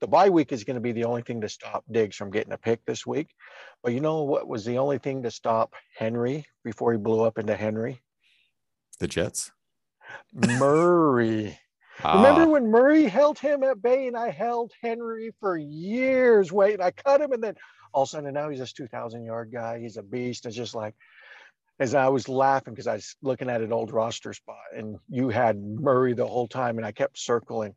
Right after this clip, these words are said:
Speaker 1: "Hate this guy, hate this guy. He's
Speaker 2: <laughs>
Speaker 1: killing me on my, uh, on my Henry pick." <laughs> I just had to vent a little bit.
Speaker 2: Yeah.
Speaker 1: Old rosters.
Speaker 2: Well, you know, uh, that's,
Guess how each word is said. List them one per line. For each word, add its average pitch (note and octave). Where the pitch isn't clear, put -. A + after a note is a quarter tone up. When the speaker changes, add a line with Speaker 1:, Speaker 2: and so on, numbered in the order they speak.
Speaker 1:
"Hate F3+
this -
guy, -
hate F#3
this C3+
guy. C3+
He's E3+
Speaker 2:
<laughs> -
Speaker 1:
killing G#3
me F3
on D#3
my, D3
uh, C3
on D3
my C#3
Henry C#3
pick." -
<laughs> -
I G3+
just F3
had C#3
to A2+
vent G#2+
a B2+
little A2
bit. G#2+
Speaker 2:
Yeah. D2
Speaker 1:
Old D#3
rosters. A2
Speaker 2:
Well, B2+
you A2
know, G#2+
uh, G2+
that's, -